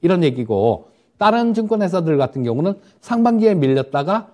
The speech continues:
하반기에 좋아진다라는 얘기입니다. 자, 근데, 음, 시장은, 시장의 속성은 그렇습니다. 제가 다른 거 보고 고민을 한 게 아니라요. 저 역시도 마찬가지 작년, 그러니까 뭐 한 말,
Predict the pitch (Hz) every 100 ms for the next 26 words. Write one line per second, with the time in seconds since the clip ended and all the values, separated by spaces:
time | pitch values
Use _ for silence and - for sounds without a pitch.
0 | _ - 220 226 220 196 202 196 131 127
1 | 127 127 131 123 98 95 113 104 78 76
2 | 107 147 - - - _ 143 143 165 214
3 | 208 214 214 - 160 165 170 170 170 165
4 | 165 156 - 247 277 262 160 190 165 120
5 | - 240 247 - - 202 185 123 131 -
6 | 180 120 101 113 - - _ - 165 254
7 | 220 185 151 82 - _ _ - - _
8 | 202 240 269 277 277 277 143 175 185 170
9 | 180 143 123 151 123 110 - - _ 135
10 | 196 214 262 247 165 165 165 151 143 143
11 | 87 - _ _ - 151 202 220 208 160
12 | 156 160 143 139 147 123 101 82 78 151
13 | 143 123 101 135 170 -